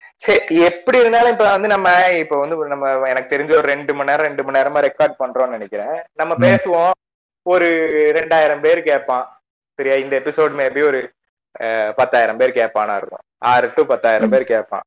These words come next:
Speaker 1: அதுல வந்து எத்தனை
Speaker 3: ம்.
Speaker 1: பேர் இன்ஃப்ளூயன்ஸ் ஆவான், எத்தனை பேர்
Speaker 3: ம்.
Speaker 1: வந்து, அ, தப்புன்னு சொல்லுவான்றது நமக்கு தெரியல. சரியா?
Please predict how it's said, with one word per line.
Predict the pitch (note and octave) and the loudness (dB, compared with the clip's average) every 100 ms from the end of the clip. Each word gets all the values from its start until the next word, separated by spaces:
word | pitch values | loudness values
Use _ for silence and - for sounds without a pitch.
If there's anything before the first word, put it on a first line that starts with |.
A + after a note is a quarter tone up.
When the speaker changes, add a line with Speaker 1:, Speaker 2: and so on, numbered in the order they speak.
| _ | _
Speaker 1:
அதுல | A#2+ C#3+ D#3+ D3+ | 2 4 4 2
வந்து | E3+ | 0
எத்தனை | D#3+ D3+ G3 | 0 2 2
Speaker 3:
ம். | G#3+ | 2
Speaker 1:
பேர் | F#3 | 2
இன்ஃப்ளூயன்ஸ் | F3 D#3+ - F3+ E3 | 0 -2 0 0 2
ஆவான், | D#3 C3+ C3+ C#3+ C#3+ - _ _ _ | 0 0 0 0 -2 -6 _ _ _
எத்தனை | D3+ D#3+ G#3 G#3+ | 0 2 4 4
பேர் | F3 E3 | 6 6
Speaker 3:
ம். | D#3 | 4
Speaker 1:
வந்து, | D3+ E3+ F#3 E3+ - _ _ | 2 0 2 0 -6 _ _
அ, | B2+ B2 A#2 A2+ G#2+ G#2 G2+ G2 | -2 0 2 0 0 -2 -4 0
தப்புன்னு | D#3 - A3 G3 | 0 2 2 2
சொல்லுவான்றது | E3 C#3+ C#3 C3+ C3+ C3 | 0 2 2 2 2 0
நமக்கு | D3+ B2 G2+ A2+ | 0 -4 -4 -2
தெரியல. | A2+ A#2 - _ _ _ _ _ | -2 -2 -6 _ _ _ _ _
சரியா? | G#2 | -8